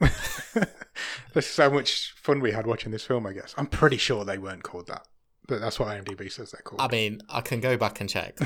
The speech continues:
Speaker 1: <laughs>
Speaker 2: but I'm not sure why I'd have pulled Rob out of thin air.
Speaker 1: I don't know why I would have pulled John out of thin air.
Speaker 2: <laughs> Um,
Speaker 1: Anyway, this
Speaker 2: yeah,
Speaker 1: is
Speaker 2: I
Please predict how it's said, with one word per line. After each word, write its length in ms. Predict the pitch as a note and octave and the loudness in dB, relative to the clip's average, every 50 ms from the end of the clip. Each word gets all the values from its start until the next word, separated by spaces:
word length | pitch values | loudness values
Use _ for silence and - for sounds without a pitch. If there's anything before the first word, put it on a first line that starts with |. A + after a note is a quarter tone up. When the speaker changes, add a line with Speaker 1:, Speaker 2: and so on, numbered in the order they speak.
| - - - | -4 -4 -10
Speaker 1:
<laughs> 180 | - - - | -18 -8 -2
Speaker 2:
but 200 | - F#3+ - G2 | 0 0 2 2
I'm 100 | G2 A2 | 0 0
not 180 | B2 B2+ A2 G2 | 2 2 0 2
sure 140 | - - A2+ | 2 2 4
why 220 | G#2+ G#2 G2+ G2+ | 4 4 4 4
I'd 80 | G#2 G#2 | 4 2
have 120 | A2+ A2 | 0 0
pulled 220 | - - A2+ G#2+ G2 | -2 -4 -4 -4 0
Rob 240 | G2+ G#2 G2 G2 | 2 2 2 4
out 160 | G2 F2 G2 - | 2 0 0 -2
of 100 | G#2+ - | -4 -8
thin 200 | - G#2+ F#2 F2+ | -8 -8 -8 -8
air. 180 | - - - - | -10 -12 -4 2
Speaker 1:
I 80 | D#3 D3 | 4 4
don't 120 | D3 D#3 | 4 6
know 100 | C#3 C#3 | 6 8
why 120 | C3+ C3 C3 | 10 10 10
I 60 | C3 | 10
would 140 | C3+ C3+ C3 | 8 8 6
have 100 | - - | 6 8
pulled 180 | - C3+ B2+ | 8 8 8
John 180 | - C#3+ D3+ F#3+ | 8 8 8 8
out 180 | E3+ A2 F#2 G2+ | 6 4 0 -4
of 80 | G#2+ | -8
thin 160 | - F#2 F#2 | -10 -10 -10
air. 180 | F2+ F2+ G#2 - _ _ _ _ _ _ _ C#3+ - _ _ _ _ - - - - - _ _ _ _ _ _ - | -10 -12 -12 -14 _ _ _ _ _ _ _ -20 -20 _ _ _ _ -16 -16 -16 -18 -20 _ _ _ _ _ _ -6
Speaker 2:
<laughs> 120 | C3 - - _ _ _ - - _ _ _ _ _ _ _ _ _ _ _ _ _ _ _ - _ - | -6 -6 -8 _ _ _ -20 -20 _ _ _ _ _ _ _ _ _ _ _ _ _ _ _ -20 _ -6
Um, 320 | G2+ F#2+ F#2 F#2+ F#2+ F#2+ - _ _ _ _ _ - | -6 -6 -4 -6 -8 -12 -14 _ _ _ _ _ 8
Speaker 1:
Anyway, 220 | - D3+ D3 A#2+ A#2 | 10 10 12 12 10
this 180 | C#3 C#3 - | 8 8 8
Speaker 2:
yeah, 120 | E3+ C#3 F2+ | 4 0 0
Speaker 1:
is 60 | - - | -2 -4
Speaker 2:
I 180 | A2 A2+ - | -4 -4 -4